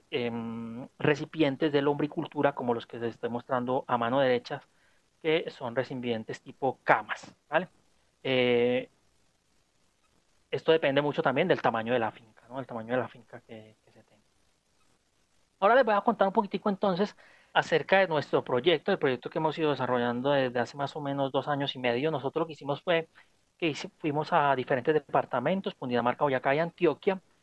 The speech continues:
Seleccionamos a algunos, eh, agricultores en aprender, eh,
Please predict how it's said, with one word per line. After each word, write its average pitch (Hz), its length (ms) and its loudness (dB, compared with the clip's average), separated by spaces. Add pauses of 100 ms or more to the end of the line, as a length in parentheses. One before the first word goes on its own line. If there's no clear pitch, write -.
(200)
Seleccionamos 156 680 2
a 202 80 4
algunos, 147 880 2
eh, 156 260 2
agricultores 139 680 0
en 139 220 0
aprender, 131 760 2 (480)
eh, 151 880 2